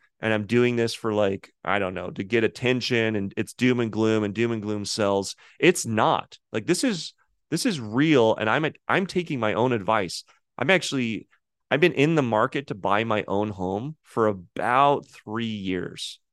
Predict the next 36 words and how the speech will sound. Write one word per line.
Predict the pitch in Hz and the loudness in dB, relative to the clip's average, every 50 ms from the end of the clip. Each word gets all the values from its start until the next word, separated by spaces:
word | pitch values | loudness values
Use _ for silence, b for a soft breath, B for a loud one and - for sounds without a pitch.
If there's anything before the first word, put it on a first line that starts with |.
| _ - | _ -4
eh, | - 147 160 165 165 160 156 156 _ _ _ _ _ | -2 0 2 2 2 2 0 -2 _ _ _ _ _
maybe | - 127 156 165 156 139 123 - _ _ _ _ _ _ _ _ | -2 0 0 0 0 -2 -4 -6 _ _ _ _ _ _ _ _
two | - - 165 143 | -2 0 2 2
years, | 117 92 82 - - - - - - _ _ _ _ _ | 2 0 -4 -10 -12 -14 -18 -20 -20 _ _ _ _ _
right, | - 139 156 165 - - | 2 4 4 4 0 0
right | 117 143 147 147 | 2 2 4 4
after | 135 131 - 117 | 2 2 0 -4
pandemic | 104 - - 110 101 92 101 95 85 78 - | -8 -6 -6 -6 -4 -2 -4 -4 -4 -6 -8
happened. | - - - - - - - _ _ _ _ _ _ _ _ _ _ _ _ _ _ _ | -8 -8 -8 -10 -12 -14 -18 _ _ _ _ _ _ _ _ _ _ _ _ _ _ _
And | 117 | -6
then | 117 113 113 - _ _ _ _ _ - | -6 -6 -6 -10 _ _ _ _ _ 0
things | 156 175 170 147 | 2 2 2 2
went | 123 127 113 110 | 0 0 -2 0
nuts, | 113 120 127 139 135 135 131 131 - - | -2 -2 2 4 4 4 4 2 0 -2
right? | 135 123 117 117 | 0 0 0 0
The | - 107 | -2 -6
market | 104 107 123 135 135 - 127 | -2 0 0 0 0 0 -4
went | 120 104 - | -4 -4 -6
crazy. | - - - - 117 120 123 120 110 113 | -8 -12 -4 -2 0 0 0 -2 -4 -6
Prices | 110 - - 117 117 123 120 - 113 110 | -8 -4 -2 0 0 0 0 -4 -10 -10
went | 110 113 107 - | -8 -10 -10 -10
crazy. | - - 104 107 101 95 98 | -8 -6 -6 -6 -4 -4 -4
I | 98 | -4
was | 98 90 | -4 -4
about | 104 107 117 123 - | 2 2 2 2 2
to | 107 | -2
build, | 95 82 82 110 110 107 104 104 101 104 107 b b b b b b b _ - | -8 -2 0 2 2 4 2 2 0 -4 -10 b b b b b b b _ -4
uh, | 101 98 92 | -2 -2 0
on | 71 98 101 | 0 0 -2
a | 104 | -2
lot | 95 98 113 131 147 | 0 2 2 2 2
I | 120 98 | 0 -2
have | 101 90 87 - | -2 -4 -6 -8
here | - - 101 101 | -8 -8 -8 -6
in | 92 | -6
Utah. | 92 117 147 156 - - 82 82 90 95 | -4 -4 -4 -6 -6 -6 -6 -6 -6 -6